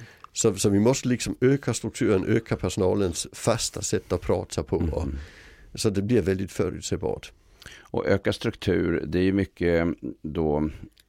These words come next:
Speaker 2: eh, det är ganska mycket med tydliggörande pedagogik.
Speaker 1: Ja.
Speaker 2: Eh, alltså att, eh, tydliggöra dagen, tydliggöra aktiviteter, tydliggöra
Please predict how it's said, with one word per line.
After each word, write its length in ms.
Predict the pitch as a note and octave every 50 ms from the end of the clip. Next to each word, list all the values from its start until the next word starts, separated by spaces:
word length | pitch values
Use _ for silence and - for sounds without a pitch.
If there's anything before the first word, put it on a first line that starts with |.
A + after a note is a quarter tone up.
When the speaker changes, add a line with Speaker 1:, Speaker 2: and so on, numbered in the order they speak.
| _ _ -
Speaker 2:
eh, 920 | C2+ A1 G1+ G#1+ G#1+ B1 C2 C2+ C2+ C2 B1+ B1 B1 A#1+ A#1+ B1 C2 C2 B1+
det 100 | B1 F2+
är 100 | F2+ F2+
ganska 300 | D#2+ G2+ F#2+ F2+ - -
mycket 180 | E2+ E2 - F#2
med 120 | F2+ F2
tydliggörande 440 | - A2 G2+ E2+ F2+ F2 E2+ E2+ E2
pedagogik. 840 | - - D#2+ D#2+ E2 E2 D2+ C#2+ F2 F#2+ A2 C#3+ D#3+ - - - - -
Speaker 1:
Ja. 80 | - E2 F2+
Speaker 2:
Eh, 60 | E2+ - -
alltså 280 | F2 F#2 F2+ - F#2+
att, 400 | - - - E2+ E2+ - - -
eh, 80 | E2+ D#2+
tydliggöra 600 | D#2 - - G#2 F2+ D#2+ E2+ E2 E2 E2+ F2 E2
dagen, 460 | D2 E2 E2 E2+ F#2+ G2+ G2+ G#2 F#2+
tydliggöra 440 | - - G2 E2 E2 E2+ E2 E2 D#2+
aktiviteter, 680 | D#2 - - D#2+ D#2 - - E2+ D#2 E2+ F#2 - G2+ F2+
tydliggöra 580 | - F#2+ F2+ D#2+ E2 E2+ E2 E2 E2 D#2+ E2